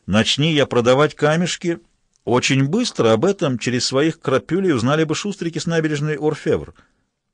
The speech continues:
Луи, кстати, тоже не собирался этого делать, ни малейших попыток не предпринимал, ни одного вопроса не задал на эту тему. У меня сложилось впечатление, что ему нужны были именно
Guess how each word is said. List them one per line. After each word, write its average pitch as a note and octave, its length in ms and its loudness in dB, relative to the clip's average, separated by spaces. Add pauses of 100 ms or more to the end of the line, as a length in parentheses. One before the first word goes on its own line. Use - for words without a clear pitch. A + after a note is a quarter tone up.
(140)
Луи, D3+ 260 0
кстати, D#4+ 300 -2
тоже C#4+ 240 0
не A3+ 100 6
собирался F#3 420 0
этого D3+ 200 -2
делать, C3+ 360 -4
ни D3 140 -2
малейших E3 440 -2
попыток D3 460 -2
не D#3 100 -4
предпринимал, C#3+ 560 -6
ни B2+ 80 2
одного B2+ 360 2
вопроса A#2 420 2
не C3 120 -4
задал C3+ 260 -2
на C3+ 100 -4
эту C3 140 -10
тему. B2 320 -8 (1120)
У G#2 80 -6
меня F3+ 220 2
сложилось F#3 400 0
впечатление, F#3+ 560 -4
что - 160 -4
ему C3+ 180 0
нужны F3+ 260 -2
были E3+ 180 -4
именно E3+ 420 -2